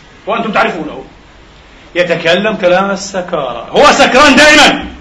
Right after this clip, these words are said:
كنا نظن أنه مريض، قلت عنده هبوط كولابس يمكن في القلب هذا. هو إذا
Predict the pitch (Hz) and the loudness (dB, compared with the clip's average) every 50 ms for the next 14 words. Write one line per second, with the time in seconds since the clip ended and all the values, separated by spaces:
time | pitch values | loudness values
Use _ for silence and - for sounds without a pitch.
0 | - - - - - - - 247 262 240 233 240 254 247 254 262 220 247 254 233 | -20 -20 -20 -20 -20 -4 0 2 4 4 4 4 4 4 4 4 4 4 4 4
1 | 233 226 240 269 233 202 - - - - - 233 220 226 226 233 202 190 202 208 | 4 4 4 2 0 -2 -4 -6 -10 -8 -6 -6 -4 -4 -4 -2 0 0 0 0
2 | 196 240 220 190 - 208 202 202 220 208 - - 202 170 156 175 156 - 165 151 | -2 -2 -4 -4 -6 -6 -4 -2 -2 -4 -4 -6 -10 -12 -10 -10 -12 -12 -12 -8
3 | 170 170 160 - - 151 147 143 135 123 - - - - - - - - - - | -6 -6 -6 -6 -12 -14 -16 -16 -18 -20 -20 -20 -20 -20 -20 -20 -20 -20 -20 -20
4 | - - - - - - - - 196 202 208 202 247 269 262 247 247 233 226 226 | -20 -20 -20 -20 -20 -20 -8 -2 2 2 4 4 4 2 4 4 4 4 4 4
5 | 220 220 - - | 4 0 -2 -6